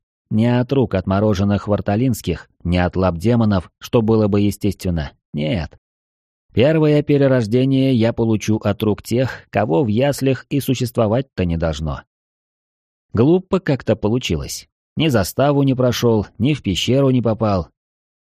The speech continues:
С глубоким чувством досады я ждал удара, которого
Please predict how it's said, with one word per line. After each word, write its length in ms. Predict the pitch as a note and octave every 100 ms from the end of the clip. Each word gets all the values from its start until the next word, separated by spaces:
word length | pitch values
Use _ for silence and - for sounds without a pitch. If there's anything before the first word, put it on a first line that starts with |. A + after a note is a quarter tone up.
| _ _ -
С 100 | G#2
глубоким 500 | D3 E3 E3+ D#3 C#3
чувством 520 | E3+ D#3 - C#3 C3
досады 500 | B2+ - D#3+ D3 C#3
я 180 | A2+ A2+
ждал 300 | F#2+ G2 G2+
удара, 440 | F#2 E2 D2 - _ _ _ _ _
которого 600 | - E2+ F2 E2+ G#2+ C3+